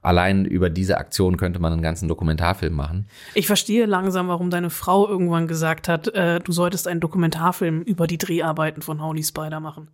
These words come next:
Speaker 1: Ja, ja. Und meine Antwort dazu war, dass wenn ich eine Dokumentarcrew in dem Moment um mich rum gehabt hätte, dann hätte ich entweder mich selbst oder die Crew irgendwie umgebracht, glaube ich. Weil
Speaker 2: Ja,
Speaker 1: das war
Speaker 2: ich
Speaker 1: wirklich ein unglaublicher Stress.
Speaker 2: Ähm,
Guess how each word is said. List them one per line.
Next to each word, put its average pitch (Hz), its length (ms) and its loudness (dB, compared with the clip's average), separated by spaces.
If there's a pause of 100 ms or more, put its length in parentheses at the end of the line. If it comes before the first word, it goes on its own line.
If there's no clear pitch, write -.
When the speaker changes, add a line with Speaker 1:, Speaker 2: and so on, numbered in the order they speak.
(160)
Speaker 1:
Ja, 95 180 4
ja. 82 240 4
Und 78 200 -2
meine 85 280 0
Antwort 101 300 0
dazu 90 280 0
war, 87 160 2
dass 82 160 -4
wenn 85 120 0
ich 85 100 0
eine 85 120 -2
Dokumentarcrew 90 840 2
in 90 120 0
dem 90 120 2
Moment 87 300 0
um 92 120 0
mich - 180 -2
rum 98 140 6
gehabt 92 260 0
hätte, 92 180 0
dann 80 200 2
hätte 87 180 -2
ich 90 200 -8
entweder 87 440 -2 (640)
mich 90 160 2
selbst 101 340 2
oder 92 160 2
die 82 120 0
Crew 92 240 2
irgendwie 78 200 0
umgebracht, 76 640 -2
glaube 78 320 2
ich. - 260 -8
Weil 85 140 0
Speaker 2:
Ja, 196 60 2
Speaker 1:
das - 160 -4
war 80 100 4
Speaker 2:
ich 80 40 0
Speaker 1:
wirklich 85 360 -2
ein 82 100 0
unglaublicher 85 720 2
Stress. - 400 -6 (180)
Speaker 2:
Ähm, 190 240 0